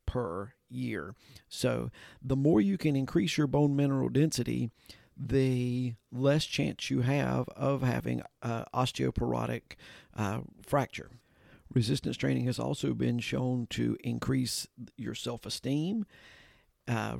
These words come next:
ten weeks of resistance training in a group of clinically depressed older adults, after ten weeks of resistance training,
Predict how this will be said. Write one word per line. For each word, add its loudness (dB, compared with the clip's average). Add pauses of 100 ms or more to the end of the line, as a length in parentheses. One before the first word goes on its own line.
(120)
ten 2
weeks 0
of 0
resistance -2
training 0
in 0
a -2
group 0
of -2
clinically 2
depressed 0 (200)
older 4
adults, 2 (800)
after 0
ten 0
weeks -2
of -2
resistance -2
training, -4